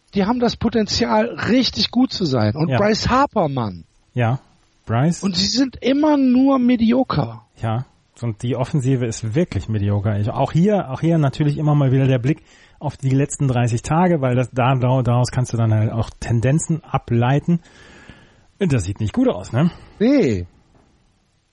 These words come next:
Speaker 1: Das sieht überhaupt nicht gut aus. Sag mir mal den, den, den Betting Average von Bryce Harper der letzten dreißig Tage.
Speaker 2: Zwei sechsundzwanzig.
Speaker 1: Ja. Über die Saison hat er einen zwei achtundzwanziger.
Speaker 2: Trey Turner, zwei fünfundzwanzig über die letzten dreißig Tage.
Speaker 1: Ja.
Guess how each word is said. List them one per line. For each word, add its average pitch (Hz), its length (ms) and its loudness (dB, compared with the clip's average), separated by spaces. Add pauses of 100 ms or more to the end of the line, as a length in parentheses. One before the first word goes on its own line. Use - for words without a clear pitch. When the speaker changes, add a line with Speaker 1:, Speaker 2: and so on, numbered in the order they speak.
(320)
Speaker 1:
Das 113 100 -8
sieht 180 140 0
überhaupt 156 380 -2
nicht - 160 -4
gut 110 240 -4
aus. 110 220 -2
Sag 202 200 -2
mir 269 100 0
mal 190 260 0
den, 160 440 -4
den, 156 400 -2
den 147 280 -2
Betting 190 320 -2
Average 175 320 0
von 147 180 -2
Bryce 143 260 0
Harper 165 240 0
der 143 100 0
letzten 147 300 -4
dreißig 139 360 -2
Tage. 101 400 0
Speaker 2:
Zwei 127 220 -2
sechsundzwanzig. 104 720 -4 (340)
Speaker 1:
Ja. - 340 -2 (680)
Über 151 200 0
die 139 120 2
Saison 147 400 0
hat 175 100 2
er 170 60 2
einen 151 80 -2
zwei 143 300 -2
achtundzwanziger. 98 1000 -6 (300)
Speaker 2:
Trey 139 160 0
Turner, 131 400 0
zwei 123 220 0
fünfundzwanzig 92 640 0
über 90 80 0
die 87 100 0
letzten 87 220 -2
dreißig 87 260 -2
Tage. 90 280 -2 (580)
Speaker 1:
Ja. 104 240 -4